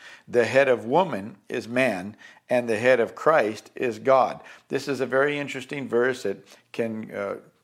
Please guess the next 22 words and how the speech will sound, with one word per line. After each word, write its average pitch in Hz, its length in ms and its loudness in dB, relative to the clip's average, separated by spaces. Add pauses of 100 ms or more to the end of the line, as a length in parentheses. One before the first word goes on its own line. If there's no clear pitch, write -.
provoke 127 580 2 (320)
theological 127 760 0
discussion 117 720 -6
for - 220 -8
hours. 113 500 2 (440)
But 135 220 4
I, 123 140 4 (140)
I 120 40 -2
just 143 240 -6
want 175 140 -4
to 139 40 -2
hit 131 300 -4
this, 117 360 -2
that - 500 -2 (880)
Jesus 117 800 0 (180)
says, 107 500 0 (560)
"Not 156 280 4
only 135 320 0
am 120 180 -2
I 113 80 2
asking 117 760 -4 (280)
you 113 600 0